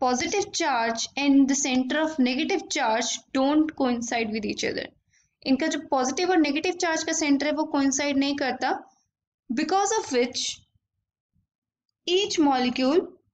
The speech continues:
has some net dipole moment। इसकी वजह से इनकी जो मॉलिक्यूल्स की कुछ ना कुछ डायपोल मोमेंट होती है, and the direction of dipole moment is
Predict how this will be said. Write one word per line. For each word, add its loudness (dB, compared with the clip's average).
has -2
some -2
net -2
dipole 0
moment। -6
इसकी -2
वजह 2
से -2
इनकी 0
जो 0
मॉलिक्यूल्स 4
की -4
कुछ -2
ना 2
कुछ 0
डायपोल 0
मोमेंट 4
होती 2
है, 0
and 4
the -2
direction 0
of 2
dipole 2
moment 4
is -2